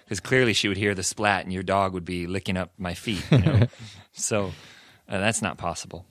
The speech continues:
Speaker 1: So I think it,
Speaker 2: Yeah.
Speaker 1: it has to do with something your actions communicating or some, some aspect of the, the context, the situation that's obvious to her.
Speaker 2: Mm-hmm.
Speaker 1: And I have to know, and she has to know mutually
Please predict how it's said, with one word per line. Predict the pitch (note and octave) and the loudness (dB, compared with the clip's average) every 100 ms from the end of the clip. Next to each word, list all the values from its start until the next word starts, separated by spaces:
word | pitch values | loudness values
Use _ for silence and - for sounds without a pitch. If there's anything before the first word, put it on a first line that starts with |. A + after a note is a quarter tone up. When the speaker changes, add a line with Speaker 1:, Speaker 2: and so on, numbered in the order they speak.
| _ | _
Speaker 1:
So | - G#2 F#2+ | -10 -4 -4
I | G2 | -2
think | D3+ D3 | -2 0
it, | B2+ B2+ | 0 0
Speaker 2:
Yeah. | A2 | 0
Speaker 1:
it | G#2+ A2 | 2 2
has | B2 - | 2 2
to | A2 | 2
do | A2 | 2
with | G#2 F#2+ - - | 2 0 -6 -14
something | - - B2+ B2+ A#2 | -8 0 2 4 2
your | F#2+ F#2 | 2 -2
actions | F#2 G2 - A#2+ A2+ | 0 0 0 0 -2
communicating | - A#2 A2+ G#2+ A2 G#2 G2+ | 0 0 2 0 0 0 0
or | G#2 G2 E2+ - - _ | 0 0 -2 -14 -20 _
some, | - B2 A#2+ - - | 0 2 2 -4 -6
some | - C#3+ C3+ | 2 2 2
aspect | G#2 A2 - G#2+ F#2+ G2 | 2 2 2 -2 -4 -6
of | F2+ | -8
the, | F2+ F2+ F2+ - | -6 -6 -6 -8
the | F2+ F2+ F2 E2 | -6 -4 -4 -2
context, | B2 A#2+ A#2+ A2 - | 0 2 0 -2 -4
the | G#2 | -6
situation | - A2 G#2 G#2 G#2+ G2+ | -4 -2 0 0 0 -2
that's | F2+ - | -4 -4
obvious | F#2+ G2+ G2+ F#2+ E2+ | 0 2 2 -2 -2
to | - | -4
her. | - B2+ C3 F2+ E2+ - | -2 4 4 4 0 -2
Speaker 2:
Mm-hmm. | A#2 G#2 F3 - - | 0 2 2 -4 -4
Speaker 1:
And | A2 | 0
I | A2 | 2
have | C3+ C3+ | 2 2
to | - | 0
know, | G#2+ B2 D3+ C3 G2+ F#2 - _ _ _ - | 0 4 6 6 4 0 -6 _ _ _ 2
and | C3+ C#3+ | 2 4
she | - C#3+ | 2 2
has | A#2+ - | 2 0
to | G#2 | -4
know | F#2 F2+ F2 F#2+ | -4 -6 -8 -8
mutually | G#2+ C#3 D3 F#2+ F2 E2 | 0 0 0 -2 -4 -4